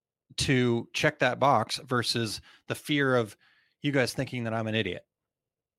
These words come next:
Yes, a hundred percent. So now I've imagined the best outcome. I'm able to make that decision. And now I'm able to i-, instead,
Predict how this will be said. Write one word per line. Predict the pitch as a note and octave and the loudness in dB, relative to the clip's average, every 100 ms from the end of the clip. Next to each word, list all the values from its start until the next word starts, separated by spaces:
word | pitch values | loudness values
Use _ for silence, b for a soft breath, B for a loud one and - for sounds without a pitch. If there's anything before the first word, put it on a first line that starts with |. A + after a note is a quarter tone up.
| _ _ _ _ _ _ _ _ _ - | _ _ _ _ _ _ _ _ _ -6
Yes, | A2+ D3+ - - - | 0 0 0 -8 -8
a | G2 | -2
hundred | C3 A#2 | 0 0
percent. | F#2 G3+ G#3 G2+ _ _ _ _ | -2 0 0 -2 _ _ _ _
So | - C#3+ B2+ - B B B B | 0 2 2 0 B B B B
now | B2+ F#3 | 0 4
I've | E3 A#2+ | 4 2
imagined | A2 C3 E3 D3 | 0 0 0 0
the | A2+ | 0
best | A2 - A#2+ | -2 0 -2
outcome. | B2 A#2 G#2 | -2 -2 -4
I'm | G#2 | -4
able | B2 B2+ | -4 -4
to | |
make | G#2+ A2+ D3+ - | -2 -2 -2 -2
that | A#2 A2+ | -2 -2
decision. | G#2+ C#3 B2 A2 G#2 B B | -4 0 2 0 -2 B B
And | B2+ B2 | -2 2
now | C#3 G3 | 2 4
I'm | F3+ C#3 | 4 2
able | B2+ B2 | 2 -2
to | B2 A2 _ D#3 | -4 -8 _ -18
i-, | - | -8
instead, | C3+ A2+ - E3+ C3 A#2 D#3 | -4 -4 2 4 4 2 -2